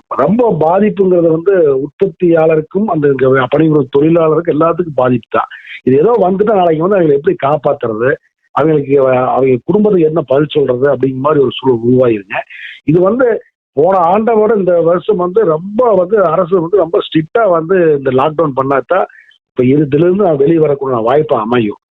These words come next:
இப்ப நாம் வந்து தொழிலை செய்வதுங்கிறது வந்து ஒரு ஆபத்தான நிலையை தான் நான் கருதுறேன். இது ஒரு இருபத்தொரு நாள்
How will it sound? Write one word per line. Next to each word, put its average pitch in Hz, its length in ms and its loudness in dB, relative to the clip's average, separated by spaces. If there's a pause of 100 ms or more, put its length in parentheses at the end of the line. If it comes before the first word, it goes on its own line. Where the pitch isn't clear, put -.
இப்ப 196 320 -2
நாம் 190 240 0
வந்து 226 260 0 (680)
தொழிலை 208 300 2 (180)
செய்வதுங்கிறது 190 680 2
வந்து 180 280 0
ஒரு 147 280 2
ஆபத்தான 175 600 0
நிலையை 156 260 2
தான் 160 120 0
நான் 123 240 -6
கருதுறேன். 95 400 -14 (160)
இது 135 260 2
ஒரு 135 140 2
இருபத்தொரு 190 580 0
நாள் 170 340 0